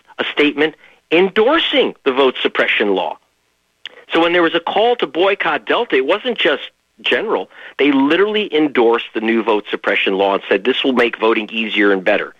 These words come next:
They actually said that, Delta. And that's what caused the call for a boycott on Delta. And then its chairman had to come out and reverse everything because, you know, if you wanna, the way to reach corporate America's heart, it's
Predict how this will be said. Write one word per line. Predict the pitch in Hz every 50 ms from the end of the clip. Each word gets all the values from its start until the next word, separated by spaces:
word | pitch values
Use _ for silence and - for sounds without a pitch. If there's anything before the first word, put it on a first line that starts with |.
| _ _
They | - 107
actually | 104 131 160 - - 139 - -
said | 147 143 135 107
that, | 82 73 - - - - _ _ - - - -
Delta. | - 110 101 - - 104 - - - - -
And | 113 113 113
that's | - 143 156 190 233 247 - -
what | 190 - -
caused | - 156 139 127 117 113 110 104 - - - -
the | 110
call | - - - 120 123 120
for | - - 110 98
a |
boycott | 95 - 110 113 120 120 - - 110 101 98
on | 104 101 92
Delta. | 90 147 165 175 - - 120
And | 117 113 117
then | 120 113 113
its | 110 104 - -
chairman | - - 170 175 185 165 135
had | 123 113
to | 117
come | - - 131 120
out | 117 117 117 117 - -
and | 110 101 104
reverse | 104 110 110 - 117 127 160 165 - -
everything | 123 107 101 101 95 - 104 90 101 151 - - - - - - - - - - - - - - _ -
because, | - 135 135 - - 139 135 127 123 - - - - _ _ _ _ _ _ -
you | 160 170
know, | 143 120 123 147 143 - _ _ _ _ _ -
if | 117 117
you | 143 143
wanna, | 147 180 185 185 185 165 156 151 - -
the | 135
way | 131 160 185
to | 196 185
reach | 160 147 165 175 170 - - - - -
corporate | 127 151 156 - - 151
America's | 147 147 151 151 147 - 143 123
heart, | - - - 160 147 120
it's | - 107 -